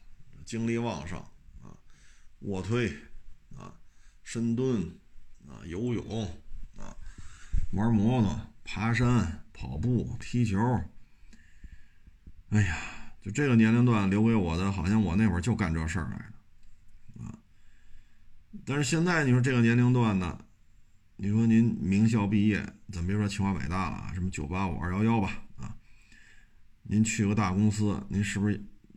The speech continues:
你不可能像我那会儿这样吧？啊，您天天也健身房、玩摩托啊，游个泳、踢个球、跑个步，天天躺儿混啊。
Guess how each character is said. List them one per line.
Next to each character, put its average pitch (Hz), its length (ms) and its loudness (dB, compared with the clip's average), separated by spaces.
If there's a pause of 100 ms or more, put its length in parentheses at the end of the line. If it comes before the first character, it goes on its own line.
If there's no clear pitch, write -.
(600)
你 101 160 -2
不 117 160 2
可 104 80 4
能 107 100 6
像 120 160 6 (100)
我 69 140 -4
那 110 140 6
会 87 140 2
儿 76 40 -4
这 90 80 -2
样 80 120 -2 (160)
吧？ - 260 -12 (560)
啊， - 200 -18
您 104 200 0
天 110 180 2
天 101 200 4
也 78 140 -2
健 87 200 0
身 101 180 2
房、 95 380 0 (520)
玩 98 280 -2
摩 98 320 4
托 92 140 0
啊， - 240 -8
游 85 240 -2
个 101 160 0
泳、 69 180 -4
踢 101 240 -4
个 95 140 0
球、 87 220 -2
跑 - 280 -8
个 76 80 -6
步， 98 340 -2
天 - 220 -4
天 104 180 0
躺 62 200 -6
儿 71 40 -6
混 104 300 -2 (1300)
啊。 - 200 -14